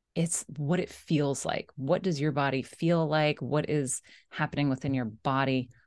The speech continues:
while you're doing yoga? And that's what I really focus on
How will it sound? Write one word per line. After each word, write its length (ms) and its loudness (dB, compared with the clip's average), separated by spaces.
while 260 -2
you're 140 -2
doing 280 -2
yoga? 260 -2
And 140 -4
that's 360 -4
what 80 -8
I 100 -4
really 320 -2
focus 400 -8
on 380 -6